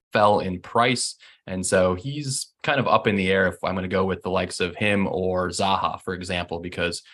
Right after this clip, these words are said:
those price points are kind of interchangeable when you're on wild card. All right, moving to the midfielders, Son and K D B, easy on the watch list. Son, only ten percent ownership compared to K D B's thirty-two percent. So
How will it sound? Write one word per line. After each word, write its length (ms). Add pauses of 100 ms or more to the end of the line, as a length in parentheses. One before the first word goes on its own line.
(160)
those 220
price 280
points 260
are 60
kind 220
of 100
interchangeable 720
when 140
you're 120
on 140
wild 300
card. 300 (460)
All 100
right, 140
moving 260
to 100
the 80
midfielders, 760 (680)
Son 240
and 100
K 160
D 80
B, 360 (180)
easy 340
on 140
the 60
watch 320
list. 360 (260)
Son, 460 (240)
only 180
ten 200
percent 280
ownership 460
compared 460
to 220
K 180
D 100
B's 280
thirty-two 500
percent. 500
So 320